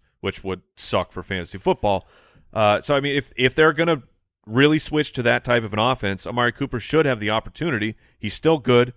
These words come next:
He's gonna be the wide receiver one for this team, but I'm with you that I would,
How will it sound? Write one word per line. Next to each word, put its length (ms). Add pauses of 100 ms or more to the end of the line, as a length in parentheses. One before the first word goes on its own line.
He's 180
gonna 160
be 80
the 80
wide 160
receiver 320
one 220
for 120
this 160
team, 220
but 140
I'm 120
with 200
you 60
that 120
I 80
would, 220